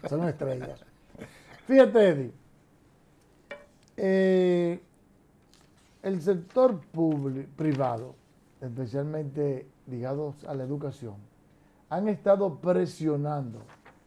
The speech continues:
para que se restablezca la docencia presencial. A pesar de las controversias y que Educación ha implementado un estilo de educación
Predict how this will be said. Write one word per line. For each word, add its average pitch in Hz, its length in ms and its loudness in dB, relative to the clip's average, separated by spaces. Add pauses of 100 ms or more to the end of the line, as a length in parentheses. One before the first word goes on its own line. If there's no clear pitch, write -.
(140)
para 147 240 -2
que 151 180 -6
se 143 300 -4 (240)
restablezca 147 1000 -6 (720)
la 139 140 -4
docencia 139 600 -4
presencial. 113 580 -12 (1500)
A 160 160 -4
pesar 175 280 -2
de 214 100 -2
las 202 120 0
controversias 180 840 0 (1120)
y 156 180 -4
que 156 460 -2
Educación 147 640 -6
ha 175 60 -4
implementado 151 840 -4
un 160 360 -8
estilo 156 460 -4
de 151 60 0
educación 143 580 -8